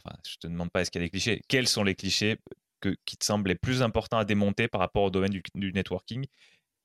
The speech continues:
Voir quels sont les, quels sont les clichés qui sont vrais aussi. Parce que des fois, euh, des fois, tu vois, il y a des, il y a des choses qu'on,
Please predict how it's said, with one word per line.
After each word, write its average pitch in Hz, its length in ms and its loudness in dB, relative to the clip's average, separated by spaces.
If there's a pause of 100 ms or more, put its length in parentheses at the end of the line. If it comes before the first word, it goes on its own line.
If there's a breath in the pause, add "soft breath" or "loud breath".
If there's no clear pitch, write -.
(120)
Voir 117 500 2 (680)
quels 113 160 2
sont 104 300 2
les, 98 320 4 (920)
quels 104 160 -4
sont 98 180 -2
les 95 100 0
clichés 113 320 2
qui - 80 -4
sont 120 160 0
vrais 123 320 2
aussi. 127 360 0 (300)
Parce - 80 -14
que 104 80 0
des 98 120 2
fois, 143 260 4
euh, 104 300 6
des 95 160 0
fois, 131 180 0
tu - 80 -10
vois, 117 100 2
il 101 40 0
y 98 40 4
a 90 40 0
des, 85 260 -2 (640)
il - 180 -10
y - 40 -2
a - 20 0
des 98 80 2
choses 120 260 0
qu'on, 87 460 -6